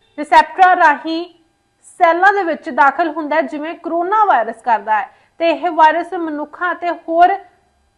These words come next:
ਥਣਧਾਰੀ ਜੀਵਾਂ ਦੇ ਸਰੀਰ ਵਿੱਚ ਪਾਏ ਜਾਣ ਵਾਲੇ ਪ੍ਰੋਟੀਨ ਨਾਲ ਜੁੜ ਕੇ ਸੈੱਲਾਂ ਨੂੰ ਸੰਕਰਮਿਤ ਕਰਦਾ ਹੈ। ਇਸ ਨਵੇਂ ਵਾਇਰਸ ਨੂੰ ਮਿਡਲ ਈਸਟ ਰੈਸਪੀਰੇਟਰੀ ਸਿੰਡਰੋਮ ਯਾਨੀ ਕਿ ਐਮ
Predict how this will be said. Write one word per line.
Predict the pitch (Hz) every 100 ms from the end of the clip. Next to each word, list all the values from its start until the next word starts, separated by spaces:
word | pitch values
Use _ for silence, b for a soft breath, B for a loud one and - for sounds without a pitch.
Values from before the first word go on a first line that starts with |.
| _ _ _
ਥਣਧਾਰੀ | 294 349 330 339 330 320
ਜੀਵਾਂ | 262 302 285 330 349
ਦੇ | 311 311 330
ਸਰੀਰ | 320 330 294 359 359
ਵਿੱਚ | 359 370
ਪਾਏ | 370 285 277 311 302
ਜਾਣ | 277 285
ਵਾਲੇ | 294 277 285 302 311
ਪ੍ਰੋਟੀਨ | 302 302 311 330 330
ਨਾਲ | 311 294 285 294
ਜੁੜ | 190 262 285
ਕੇ | 285 302 320
ਸੈੱਲਾਂ | 320 294 285 311
ਨੂੰ | 311 302 339
ਸੰਕਰਮਿਤ | - 311 302 - 311 339 381
ਕਰਦਾ | 349 262 214 - -
ਹੈ। | - b b b
ਇਸ | 269 269 359 349
ਨਵੇਂ | 320 294 311 330 349
ਵਾਇਰਸ | 294 294 285 320 349 359
ਨੂੰ | 330 349 320
ਮਿਡਲ | 302 320 370 359 311
ਈਸਟ | 320 339 330 _ _ _ -
ਰੈਸਪੀਰੇਟਰੀ | 302 311 320 392 311 339 330 330 330 330 349 _ _ _ _ -
ਸਿੰਡਰੋਮ | 349 311 254 311 302 311 330 339 285
ਯਾਨੀ | 285 277 294 302
ਕਿ | 302 311 330 - -
ਐਮ | 302